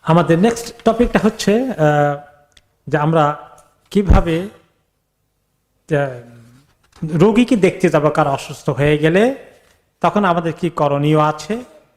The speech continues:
এইটা, এবং এই রোগী দেখার ক্ষেত্রে যে এটা কত ফজিলতের কাজ, রোগীর জন্য কি দোয়াগুলো করব। নবী করিম সাল্লাল্লাহু আলাইহি ওয়াসাল্লাম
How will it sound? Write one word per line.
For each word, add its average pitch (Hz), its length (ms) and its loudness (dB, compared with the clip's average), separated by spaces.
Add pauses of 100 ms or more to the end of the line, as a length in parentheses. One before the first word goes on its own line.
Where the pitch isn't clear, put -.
(280)
এইটা, 196 400 -2 (680)
এবং 160 320 -2 (120)
এই 190 100 0
রোগী 208 260 -2
দেখার 202 300 -4
ক্ষেত্রে 233 440 -6
যে 220 120 -4
এটা 214 200 -6
কত 196 180 -2
ফজিলতের 185 600 -2
কাজ, - 680 -6 (1400)
রোগীর 202 260 2
জন্য 208 200 2
কি 233 200 -2
দোয়াগুলো 170 460 2
করব। 131 640 -8 (1400)
নবী 175 200 2
করিম 175 320 -2
সাল্লাল্লাহু 160 440 -4
আলাইহি 151 200 -6
ওয়াসাল্লাম 143 560 -6